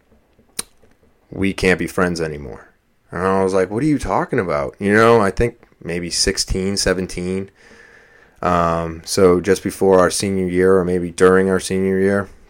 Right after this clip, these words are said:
brain's a little foggy as always. And yeah, he just looked at me and he was like, "This is it, dude.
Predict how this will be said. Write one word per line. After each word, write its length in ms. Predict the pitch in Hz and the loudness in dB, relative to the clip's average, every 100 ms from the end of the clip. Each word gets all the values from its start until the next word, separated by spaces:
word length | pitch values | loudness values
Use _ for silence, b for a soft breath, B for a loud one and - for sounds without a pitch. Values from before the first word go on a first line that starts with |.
| _ | _
brain's 260 | 90 87 82 | -2 -2 -4
a 60 | |
little 180 | 85 85 | -4 -4
foggy 400 | - 85 85 85 | 0 2 2 -2
as 120 | 82 | -4
always. 460 | 82 82 90 92 - b b b b b - | -4 -2 -2 -4 -10 b b b b b 0
And 600 | 95 101 101 - 87 - _ _ _ _ _ _ _ | 4 6 6 6 2 -6 _ _ _ _ _ _ _
yeah, 300 | - 120 156 - _ _ | 4 6 6 2 _ _
he 100 | - | -8
just 160 | 98 98 | -6 0
looked 160 | 107 120 | 2 6
at 160 | 117 | 4
me 160 | 123 120 | 4 2
and 80 | 113 | 0
he 60 | |
was 180 | 104 98 | -2 0
like, 180 | 95 92 | 0 2
"This 160 | 104 | -2
is 140 | 101 101 | 0 4
it, 160 | 120 | 4
dude. 340 | 120 123 127 | 6 6 6